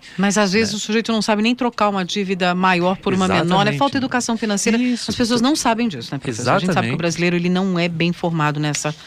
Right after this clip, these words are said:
Speaker 1: nessa área, né?
Speaker 2: Exatamente. Eu, eu acho, por exemplo, que educação financeira é um, é um ponto importante. Eu acho
Speaker 1: Uhum.
Speaker 2: que é um ponto que a gente tem que,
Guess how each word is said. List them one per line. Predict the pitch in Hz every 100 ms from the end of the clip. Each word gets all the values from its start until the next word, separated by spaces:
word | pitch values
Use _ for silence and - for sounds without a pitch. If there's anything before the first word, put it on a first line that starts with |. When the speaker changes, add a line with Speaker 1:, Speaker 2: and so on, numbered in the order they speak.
| - - -
Speaker 1:
nessa | 151 143 151
área, | 139 113 107
né? | 123
Speaker 2:
Exatamente. | 135 143 165 139 139
Eu, | 123
eu | 127 127
acho, | 175 -
por | - 156
exemplo, | 120 131 -
que |
educação | 107 120 113 - 139
financeira | - 117 101 127 156
é | 127
um, |
é | 127
um | 107
ponto | - 113 -
importante. | 104 104 - - 95 135 170
Eu |
acho | 113
Speaker 1:
Uhum. | -
Speaker 2:
que |
é |
um | 110
ponto | - 160 170
que |
a | 120
gente | 117 -
tem | 120 135
que, | 127